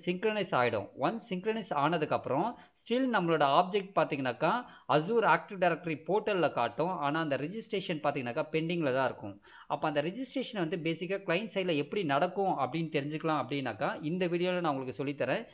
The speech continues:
எப்படி வந்து அந்த கிளையன்ட் சைடுல வந்து ரெஜிஸ்ட்ரேஷன் நடந்துட்டு, அந்த ரெஜிஸ்ட்ரேஷன் பெண்டிங்ன்றது வந்து ரெஜிஸ்டர்ன்னு மாறும்.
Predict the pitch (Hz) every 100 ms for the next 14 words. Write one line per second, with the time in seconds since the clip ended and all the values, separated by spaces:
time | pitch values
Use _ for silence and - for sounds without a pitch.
0 | - - 151 156 226 185 165 185 143 -
1 | 160 190 202 175 151 127 127 175 147 185
2 | 180 175 165 135 131 143 139 123 175 240
3 | - - 123 131 131 165 220 - 220 185
4 | 147 165 170 190 196 196 180 165 143 135
5 | 185 147 185 180 196 180 170 131 127 117